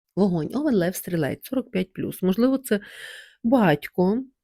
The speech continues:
Так, мама підтримує, а тато категорично проти. Е, це батько, це дідусь, це керівник на роботі, можливо, це ваша половинка, а можливо, це ви самі. Ви самі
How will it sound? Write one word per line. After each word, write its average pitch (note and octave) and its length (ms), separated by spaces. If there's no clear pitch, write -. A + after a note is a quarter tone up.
Так, C4+ 220
мама A3 280
підтримує, F4 840
а F#3 140
тато B3+ 760
категорично F#3 760
проти. - 600
Е, F3 340
це F3 460
батько, A3 680
це E3+ 300
дідусь, F#3+ 540
це - 120
керівник F3 640
на B3 100
роботі, G#3+ 380
можливо, D#3+ 360
це - 160
ваша E3 260
половинка, G3+ 680
а - 120
можливо, D#4 380
це F#4 180
ви G3 160
самі. E3 400
Ви D3+ 120
самі F3+ 520